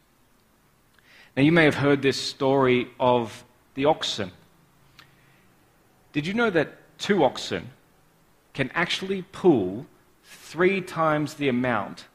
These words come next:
that one oxen can pull? So if one ox can pull one ton, you would assume, how many tons can two oxen pull? Two ton. But in reality, they can pull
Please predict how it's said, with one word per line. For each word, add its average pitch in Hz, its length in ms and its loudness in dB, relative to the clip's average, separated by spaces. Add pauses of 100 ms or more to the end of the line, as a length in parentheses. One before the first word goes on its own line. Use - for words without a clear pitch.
that 113 160 -2 (160)
one 120 180 -2
oxen 107 380 -8
can 92 160 -14
pull? 87 200 -12 (1200)
So 151 140 2
if 143 120 2
one 202 180 2
ox - 400 -2 (140)
can 151 160 0
pull 147 220 0
one 135 320 2
ton, 92 400 -8 (400)
you 160 140 4
would 165 100 8
assume, 165 680 2 (380)
how 160 200 4
many 160 180 0
tons 147 360 0
can 127 360 -2 (140)
two 143 180 -2
oxen 110 300 -6
pull? 90 180 -10 (1900)
Two 262 160 2
ton. 85 220 -4 (840)
But 170 160 6
in 220 120 4
reality, 208 500 4
they 165 180 2
can 175 180 0
pull 147 460 0